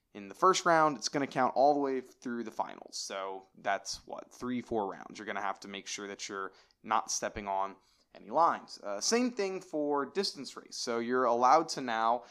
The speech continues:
step one time within the rail, and then you have to come right back, and you're not gonna get disqualified. Um, but what if you step over the line, uh, in the, in the four hundred or the two hundred? Still D Q'd. So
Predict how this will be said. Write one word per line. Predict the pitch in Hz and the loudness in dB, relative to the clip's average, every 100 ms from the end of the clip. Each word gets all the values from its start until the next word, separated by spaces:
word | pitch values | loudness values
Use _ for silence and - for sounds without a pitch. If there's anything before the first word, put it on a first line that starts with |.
| - _ | -20 _
step | - - 127 - | -6 0 0 0
one | 113 143 190 196 | -2 2 2 2
time | 170 160 156 131 | 2 4 4 2
within | 117 143 143 143 147 147 147 - _ | 2 0 2 -2 -2 -4 -10 -14 _
the | 110 | 0
rail, | 117 110 120 139 196 285 | 2 4 4 4 2 -2
and | 131 127 | -2 0
then | 131 | 2
you | 127 | 2
have | 131 127 | 0 -2
to | 135 | -4
come | - 127 | -2 0
right | 113 120 95 | 2 2 4
back, | 110 92 - - | 2 2 -2 -6
and | |
you're | 110 | 0
not | 113 110 | 2 2
gonna | - 107 | 0 -8
get | 101 | -10
disqualified. | 95 98 - 98 92 - - 60 _ _ _ _ _ | -10 -14 -4 -4 -4 -10 -12 -12 _ _ _ _ _
Um, | 104 101 101 95 | -4 -4 -4 -4
but | - 175 | 0 4
what | 220 | 4
if | 214 | 4
you | 214 | -6
step | - 220 | -2 -2
over | - 214 240 | 0 -2 -2
the | 185 | -4
line, | 127 101 85 - - | -2 -4 -6 -20 -18
uh, | - 120 120 | -12 -10 -10
in | 127 143 143 135 | -10 -10 -10 -12
the, | 139 143 143 139 135 _ _ | -12 -10 -10 -10 -14 _ _
in | 139 135 | -10 -8
the | 131 | -8
four | - - 175 | -8 -2 0
hundred | 175 208 151 110 | 2 0 -2 -6
or | 113 120 123 | -6 -6 -8
the | |
two | 123 151 | -8 -4
hundred? | 165 196 104 - _ _ _ _ _ _ _ _ _ - | -2 -2 -4 -12 _ _ _ _ _ _ _ _ _ -14
Still | - 180 | 0 0
D | 151 | 0
Q'd. | 143 - - - - - - | -4 -6 -8 -10 -20 -20 -8
So | - 143 135 127 120 | 2 8 10 10 8